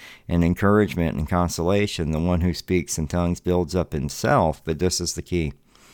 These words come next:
"but the one who prophesies builds up the church." Right? Builds up the church. And, and that goes back to First Corinthians fourteen thirteen. "Therefore, one who speaks in tongues should pray that he may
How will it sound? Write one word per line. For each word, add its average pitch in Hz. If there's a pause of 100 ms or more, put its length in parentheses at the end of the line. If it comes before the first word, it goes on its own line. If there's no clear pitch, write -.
(340)
"but 90
the 90
one 95
who 98
prophesies 87
builds 90
up - (360)
the 78
church." - (2250)
Right? 85
Builds 98
up 92
the 85
church. 87
And, 82
and 90
that 101
goes 113
back 101
to -
First 95
Corinthians 90
fourteen 82
thirteen. 85
"Therefore, 87
one 92
who 90
speaks -
in 82
tongues 87
should -
pray 87
that 80
he 85
may 78